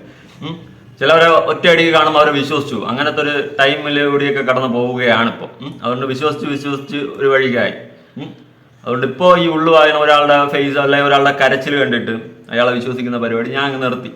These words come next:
അതുകൊണ്ട് എനിക്കറിയില്ല ഇത്, ഏഹ്, പ്രൊമോഷനാണോ അല്ലാണെന്നും. പ്രൊമോഷൻ ആണെങ്കിൽ ഓ, സൂപ്പർ പ്രൊമോഷൻ,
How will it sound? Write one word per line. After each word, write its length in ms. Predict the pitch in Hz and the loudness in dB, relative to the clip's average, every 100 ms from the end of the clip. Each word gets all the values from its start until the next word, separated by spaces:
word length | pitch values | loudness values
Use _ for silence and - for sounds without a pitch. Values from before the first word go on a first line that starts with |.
| - - - _ - | -20 -20 -20 _ -10
അതുകൊണ്ട് 260 | 113 131 | -6 -2
എനിക്കറിയില്ല 720 | 175 156 170 170 226 156 131 - - - - _ _ _ _ _ _ _ - | -2 -2 0 2 2 2 0 -4 -12 -20 -20 _ _ _ _ _ _ _ -14
ഇത്, 160 | 143 151 151 | -4 0 2
ഏഹ്, 960 | 139 - - - - 143 139 139 131 | 0 -4 -10 -14 -12 -8 -4 -2 0
പ്രൊമോഷനാണോ 640 | 135 147 156 147 143 143 147 | 0 2 2 2 0 2 2
അല്ലാണെന്നും. 500 | 131 131 117 104 - - - | 2 2 0 -4 -10 -18 -10
പ്രൊമോഷൻ 360 | 127 147 156 | -4 -4 0
ആണെങ്കിൽ 440 | 160 156 156 165 196 - | 2 2 0 -4 -8 -8
ഓ, 80 | 110 | -10
സൂപ്പർ 320 | 127 - 113 | -8 -6 -6
പ്രൊമോഷൻ, 400 | 107 98 - | -6 -8 -10